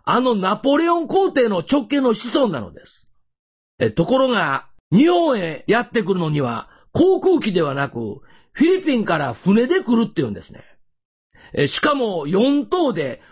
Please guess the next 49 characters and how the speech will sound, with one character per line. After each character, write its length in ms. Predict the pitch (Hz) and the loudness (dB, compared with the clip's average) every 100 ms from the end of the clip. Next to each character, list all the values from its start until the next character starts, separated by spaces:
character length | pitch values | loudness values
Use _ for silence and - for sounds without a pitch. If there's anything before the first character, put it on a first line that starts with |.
| - | -4
船 320 | - 330 339 | 2 2 2
底 240 | 330 294 | 0 0
の 440 | 294 285 277 262 - | 2 2 2 -2 -4
ト 180 | - 392 | 0 2
イ 80 | 349 | 2
レ 120 | 262 | 0
に 140 | 208 | -2
近 240 | 175 - 190 | -6 -4 -4
い 140 | 156 - | -4 -6
貨 200 | - 381 | -2 0
物 260 | 370 - | -2 -2
の 180 | 220 190 | -2 0
間 240 | 208 214 | 0 0
に 180 | 202 190 | 0 0
寝 180 | 185 240 | 2 2
て 120 | 214 | 0
や 120 | 170 | 0
っ 80 | 165 | -2
て 120 | 131 | -4
く 80 | 147 | -4
る 80 | 139 | -6
の 80 | 113 | -8
で 120 | - | -10
す。 160 | - - - - - - - - - | -16 -20 -20 -20 -20 -20 -20 -8 0
姿 440 | 370 392 311 240 | 2 2 0 -2
を 60 | 196 | -2
見 100 | 160 | -2
る 120 | 156 | -2
と 120 | 151 | -2
ヨ 300 | 127 123 160 | 0 2 4
レ 100 | 240 | 4
ヨ 140 | 262 269 | 2 0
レ 80 | |
の 140 | 277 285 | 0 0
状 200 | 311 339 | 0 2
態 200 | 320 277 | 0 -2
な 100 | 180 | -6
ん 60 | |
で 120 | - - | -10 -16
す。 180 | - - - _ _ _ | -20 -20 -20 _ _ _
お 160 | - 190 | 0 2
ま 160 | 226 | 2
け 140 | 220 214 | 2 0
に 220 | 202 - | -2 -6
顔 360 | - 220 233 | -4 0 2
は 140 | 220 202 | 0 0
馬 280 | 202 269 247 | -2 -2 -2
面 280 | 220 226 | -2 -2
で、 260 | 175 165 127 | -2 -6 -8